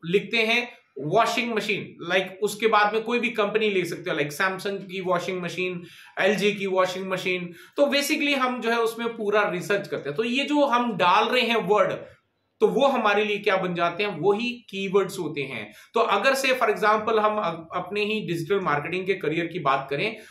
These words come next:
तो अगर मान लीजिए किसी को digital marketing का कोर्स करना है, तो ऐसे में क्या-क्या keywords हो सकते हैं।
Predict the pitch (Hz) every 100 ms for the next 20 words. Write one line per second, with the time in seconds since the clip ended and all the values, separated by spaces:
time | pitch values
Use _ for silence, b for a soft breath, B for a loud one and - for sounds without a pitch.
0 | B 233 240 277 277 254 254 269 - 240
1 | 240 247 175 180 - 240 240 190 165 165
2 | 180 202 214 214 220 233 202 151 147 135
3 | 127 131 147 B B 269 262 220 240 277
4 | 285 277 240 220 240 254 254 220 208 240
5 | 233 - - 196 240 202 - 147 143 107